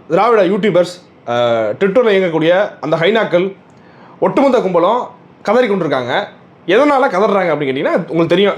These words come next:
சீமானை பேசினாலே அவங்க கதற ஆரம்பிச்சிருவாங்க அப்படின்னு. அஹ், என்னத்தை, எதையாவது சொல்லி சீமானை விமர்சிக்கணுமே, என்னத்தையாவது போடணுமே, கண்டென்ட் எதனா வேணுமே சீமானை திட்டுவதற்கு அப்படின்னு. சீமானை சொன்னா ஒரு, ஒரு பவர்ஃபுல்லான ஒரு வாக்கியத்தை, ஒரு வார்த்தையை எடுத்துக்கிட்டு,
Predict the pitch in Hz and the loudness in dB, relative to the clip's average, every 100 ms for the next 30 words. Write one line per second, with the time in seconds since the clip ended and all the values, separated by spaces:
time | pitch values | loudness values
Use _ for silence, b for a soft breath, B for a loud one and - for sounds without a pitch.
0 | - 175 190 165 170 165 170 180 147 147 | -2 -2 0 0 0 0 0 0 0 0
1 | 156 143 135 127 117 113 135 185 - - | 0 -2 -2 -4 -4 -6 -8 -8 -14 -20
2 | B B B 143 143 143 233 339 311 262 | B B B -2 0 0 0 -4 -2 0
3 | 175 151 190 285 370 247 240 226 226 202 | 0 -2 -2 0 0 -2 -2 0 0 0
4 | 165 147 135 117 110 123 214 269 370 - | 0 -2 -4 -6 -6 -2 -2 0 -2 0
5 | 226 220 156 110 - 247 302 285 220 - | 0 0 -2 -4 -4 -2 0 0 0 0
6 | 196 185 165 139 113 226 196 151 156 143 | 0 0 0 -2 -2 0 0 -2 0 0
7 | 131 127 151 208 147 95 - - B B | 0 -2 0 0 0 -4 -12 -20 B B
8 | B B - 160 214 247 240 226 185 196 | B B -8 0 2 2 0 0 0 2
9 | 226 196 190 170 156 175 214 208 202 226 | 2 2 2 2 2 0 0 0 0 2
10 | 226 202 143 123 B B B - - 247 | 0 0 0 -4 B B B -18 -4 0
11 | 185 151 202 - 240 180 208 180 147 233 | 2 2 0 2 0 2 2 2 2 2
12 | 247 240 190 190 165 147 190 185 | 2 2 2 0 2 2 2 -2